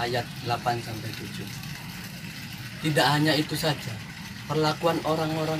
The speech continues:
kafir terhadap wanita pada zaman jahiliyah tersebut, wanita tidak diberi warisan, walaupun dalam keadaan yang sulit apapun,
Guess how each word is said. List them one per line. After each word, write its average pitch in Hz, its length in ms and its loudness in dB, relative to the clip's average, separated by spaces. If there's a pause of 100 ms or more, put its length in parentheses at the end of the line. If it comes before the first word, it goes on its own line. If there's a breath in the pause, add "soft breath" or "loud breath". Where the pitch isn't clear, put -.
kafir 151 400 0
terhadap 135 480 2
wanita 143 400 6
pada 139 320 4
zaman 135 400 2
jahiliyah 135 720 2
tersebut, 135 560 -2 (320)
wanita 143 560 4
tidak 151 380 2
diberi 143 420 0
warisan, 139 560 2 (800)
walaupun 156 480 4
dalam 143 300 4
keadaan 139 680 4
yang 147 160 4
sulit 147 480 0
apapun, 123 480 0